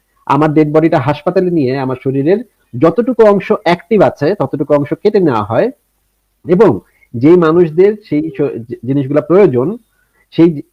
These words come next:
অংশগুলা যেন তাদের শরীরে প্রতিস্থাপন করা হয়। এই রেজিস্ট্রেশনটা আমি বহু বছর আগে করে ফেলেছি। তার মানে হচ্ছে আমার বডিটা,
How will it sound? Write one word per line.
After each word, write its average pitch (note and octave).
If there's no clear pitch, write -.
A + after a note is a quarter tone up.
অংশগুলা F#3
যেন G3
তাদের E3
শরীরে F#3+
প্রতিস্থাপন D#3+
করা B2
হয়। D3+
এই A3
রেজিস্ট্রেশনটা F3
আমি F3+
বহু G#3+
বছর F#3+
আগে C#3+
করে A#2
ফেলেছি। A#2
তার D#3
মানে A#3
হচ্ছে F#3+
আমার C3+
বডিটা, E3